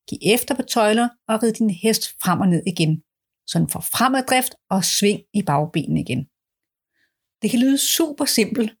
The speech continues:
men før du bevidst opdager, at din hest er gået i stå, så har din underbevidsthed løst det ved at få dig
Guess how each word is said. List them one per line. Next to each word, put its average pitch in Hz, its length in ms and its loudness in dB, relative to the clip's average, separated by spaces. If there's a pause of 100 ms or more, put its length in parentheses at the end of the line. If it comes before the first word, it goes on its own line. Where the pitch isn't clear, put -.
men 202 140 4
før - 260 2
du 254 80 0
bevidst 240 560 2
opdager, 196 380 0
at 170 100 -2
din 190 80 2
hest 180 260 2
er 214 40 -4
gået 170 220 2
i 170 40 -4
stå, - 260 -6 (220)
så - 140 -6
har 214 100 2
din 240 140 2 (220)
underbevidsthed 233 800 2
løst 196 400 0
det 214 80 0
ved 214 140 2 (300)
at 214 100 -6
få 226 120 -2
dig 226 100 0